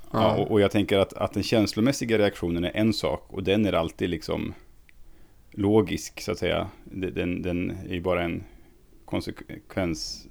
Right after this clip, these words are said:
Speaker 2: av den personens, eh, av den situationen kombinerat med den personens, eh,
Speaker 1: Ja.
Speaker 2: ehm, ja, erfarenheter,
Speaker 1: Ja,
Speaker 2: liksom.
Speaker 1: det,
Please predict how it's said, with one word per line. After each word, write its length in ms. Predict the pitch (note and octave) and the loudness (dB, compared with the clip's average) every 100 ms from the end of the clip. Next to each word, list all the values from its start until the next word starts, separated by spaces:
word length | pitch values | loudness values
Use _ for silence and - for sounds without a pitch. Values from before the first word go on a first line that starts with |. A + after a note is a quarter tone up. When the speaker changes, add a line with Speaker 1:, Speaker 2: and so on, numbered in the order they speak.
| - | -10
Speaker 2:
av 300 | - F2+ E2+ | -4 -2 -2
den 240 | E2+ F2 - | -2 -2 -4
personens, 640 | - F2+ F2 - - - - - - - - - - - - - - _ _ - - | -6 -4 -4 -6 -10 -16 -20 -20 -20 -20 -20 -20 -20 -20 -20 -20 -20 _ _ -18 -12
eh, 100 | - - - | -10 -10 -4
av 120 | A#2+ | 2
den 120 | A2+ | 4
situationen 760 | G#2 - G#2+ B2 A#2+ A2+ G#2 G#2 - | 4 2 4 6 6 6 6 4 0
kombinerat 520 | G2+ G2 F2+ E2+ E2 | 0 2 4 2 0
med 80 | E2+ | -2
den 140 | D#2+ | -4
personens, 760 | D2+ D#2 D2 - - - - - - - | -6 -6 -6 -6 -8 -10 -14 -18 -16 -10
eh, 380 | D#2+ D2+ - - - - - | -8 -6 -8 -12 0 4 8
Speaker 1:
Ja. 360 | C3 A#2 A2 C3+ - - - - - - - | 10 10 8 4 -4 -14 -20 -20 -20 -20 -12
Speaker 2:
ehm, 680 | - C#2+ - - - - - - - - - - - - - - - - - - | -10 -6 -6 -8 -10 -10 -12 -16 -20 -20 -20 -20 -20 -20 -20 -20 -20 -20 -16 -2
ja, 220 | A2 - | 0 4
erfarenheter, 520 | A2 - F2+ D#2 A#2 - | 4 2 0 4 4 4
Speaker 1:
Ja, 60 | |
Speaker 2:
liksom. 220 | - - | 0 -4
Speaker 1:
det, 60 | - | 4